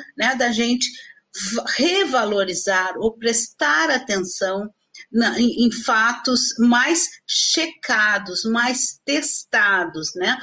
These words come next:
Porque a verdade é um conceito que exigiria vários outros, é, debates nossos aqui, né? É, é, mas a gente, sim, passa por isso, passa pelo,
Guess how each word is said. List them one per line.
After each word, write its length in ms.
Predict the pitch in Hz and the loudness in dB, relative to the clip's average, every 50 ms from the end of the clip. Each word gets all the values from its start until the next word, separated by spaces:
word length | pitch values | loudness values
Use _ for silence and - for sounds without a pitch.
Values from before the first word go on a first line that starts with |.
| - - - _ - | -10 -20 -14 _ -8
Porque 180 | 262 262 - | -6 -2 0
a 80 | 330 311 | 0 2
verdade 600 | 285 330 320 294 262 277 277 277 320 339 330 339 | 2 2 0 0 0 0 2 2 2 2 2 2
é 40 | 311 | 4
um 140 | 311 302 | 2 2
conceito 560 | 294 294 269 240 233 - 269 254 277 277 - - | 2 2 0 0 0 2 2 2 2 0 -4 -2
que 80 | - | -2
exigiria 680 | 262 247 220 240 247 - - 240 220 202 233 254 254 | 0 0 0 0 -2 0 0 -2 0 2 2 2 2
vários 600 | 240 - 202 196 190 202 233 240 233 233 214 - | 0 0 2 2 2 4 2 0 0 0 0 0
outros, 480 | 214 202 214 208 - 202 208 - - - - - - - - - - | 0 0 -2 -4 -6 -8 -6 -6 -6 -6 -8 -14 -20 -20 -14 -8 -2
é, 300 | - 190 180 175 180 175 | 0 0 2 0 0 0
debates 680 | 175 220 214 208 196 190 185 202 208 202 - 208 196 202 | 0 -2 0 2 2 2 4 2 2 0 -2 -4 -2 0
nossos 380 | 202 180 175 185 180 - - | 2 2 2 2 0 0 -2
aqui, 440 | 214 196 196 - - - 190 180 180 | -2 -2 -4 -6 -10 -6 -4 -2 -2
né? 280 | 170 160 170 196 247 285 - - - - - - - - | 0 0 0 0 -2 -4 -8 -12 -16 -18 -18 -16 -10 -4
É, 1080 | 170 170 175 175 175 170 165 165 151 - - - 170 165 165 160 156 156 151 151 147 | 0 2 4 4 4 4 2 2 2 0 0 0 0 0 0 0 0 2 2 2 2
é, 40 | 147 - | 0 0
mas 500 | 196 214 214 220 220 226 220 226 226 226 | 0 2 4 4 4 4 2 0 0 -2
a 140 | - 226 226 | 0 0 0
gente, 560 | - 262 254 254 247 254 - - 269 254 - _ - | 0 0 0 0 0 0 0 -2 -2 -4 -6 _ -8
sim, 680 | - - - - - - 339 294 262 233 190 165 - _ _ _ _ - | -4 -2 -2 0 0 2 2 4 4 2 0 -2 -6 _ _ _ _ -2
passa 460 | 269 254 269 262 240 - - 262 247 | 2 2 2 2 0 -2 -4 -4 -4
por 200 | - 277 285 254 | -2 -2 0 0
isso, 380 | 233 196 - - - - - _ _ _ _ | 0 -2 -4 -8 -10 -12 -18 _ _ _ _
passa 440 | - 262 269 311 359 370 - - 349 | 0 2 2 2 0 0 -2 -6 -6
pelo, 300 | 359 - 277 269 269 269 | -2 0 0 0 2 2